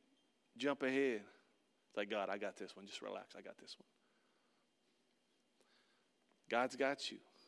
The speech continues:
He'll never fail you. He'll never let you down.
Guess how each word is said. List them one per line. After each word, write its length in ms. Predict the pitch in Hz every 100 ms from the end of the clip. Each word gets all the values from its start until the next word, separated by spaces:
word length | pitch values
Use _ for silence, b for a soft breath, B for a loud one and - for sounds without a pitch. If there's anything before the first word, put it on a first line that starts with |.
| b b b b _ _ -
He'll 120 | 123
never 280 | 123 123 131
fail 240 | 131 127
you. 80 | 117
He'll 140 | 113
never 260 | 117 117 113
let 240 | 117 107
you 60 | 123
down. 260 | 117 107